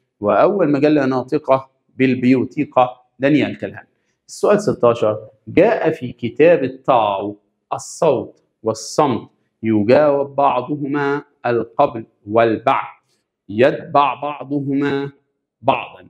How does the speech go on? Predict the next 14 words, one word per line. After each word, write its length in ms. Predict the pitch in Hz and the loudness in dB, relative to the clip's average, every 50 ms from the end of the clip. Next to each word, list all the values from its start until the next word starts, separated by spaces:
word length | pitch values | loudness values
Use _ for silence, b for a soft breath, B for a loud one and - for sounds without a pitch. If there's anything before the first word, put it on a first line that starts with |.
| _ - | _ -10
يعني 500 | 127 139 143 127 110 113 120 123 131 131 - _ _ _ _ _ _ - | -6 -6 -6 -6 -6 -6 -6 -6 -8 -8 -12 _ _ _ _ _ _ -6
كل 200 | 165 185 185 185 | -4 -2 -2 -2
واحد 400 | 175 175 175 165 175 180 175 - _ _ _ _ _ | -4 -4 -6 -6 -6 -6 -8 -10 _ _ _ _ _
<clears throat> 360 | 190 202 185 165 143 - - | 0 2 2 2 0 0 2
تابع 300 | 147 147 156 151 151 131 | 2 2 2 2 2 2
للآخر، 380 | 123 120 113 110 113 101 - - _ _ | 2 0 0 0 -2 -2 -4 -6 _ _
كل 140 | - 160 165 165 | 0 4 4 4
واحد 440 | 170 180 180 175 180 180 180 180 - - _ _ _ _ _ _ _ _ _ _ _ _ _ _ _ - | 4 2 0 0 -2 -4 -4 -6 -10 -16 _ _ _ _ _ _ _ _ _ _ _ _ _ _ _ 0
ماشي 280 | 127 139 160 160 - 131 | 0 2 2 2 0 -2
ورا 120 | 117 104 | -4 -4
التاني. 300 | 101 - - 87 - - _ b b b b b b - | -6 -8 -12 -12 -12 -14 _ b b b b b b 2
يجسد 520 | 135 139 160 220 277 - - - 208 170 | 4 4 4 4 2 -2 -6 -8 -10 -6
ذلك 480 | 151 156 175 202 214 202 180 170 165 - | -2 0 0 0 0 0 -2 0 2 2
الفكر 560 | 147 139 135 - 180 185 180 - 170 135 127 | 2 0 2 0 0 0 2 0 -2 -4 -4